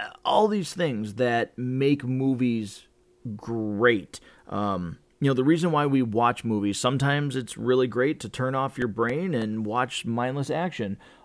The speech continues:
Other times it's great to maybe have a good cry over a movie, uh, because of a character's death or just the journey that that character's been on. Um,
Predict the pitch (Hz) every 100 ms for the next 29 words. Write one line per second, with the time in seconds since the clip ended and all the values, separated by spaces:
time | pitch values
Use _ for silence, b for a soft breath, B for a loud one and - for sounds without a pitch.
0 | - 120 123 135 131 143 147 127 123 117
1 | - - 98 120 151 - 135 127 131 131
2 | 131 135 135 113 127 139 135 110 135 131
3 | - 147 147 143 113 110 110 107 110 107
4 | 104 95 B B - 113 117 123 117 113
5 | 113 - 120 110 113 - 165 127 - 113
6 | 107 117 127 - b b b _ - 139
7 | 117 120 139 139 123 110 101 107 - 117
8 | 113 - 113 98 - _ 123 131 131 -
9 | 98 92 80 90 B B - 120 120 110
10 | 95 90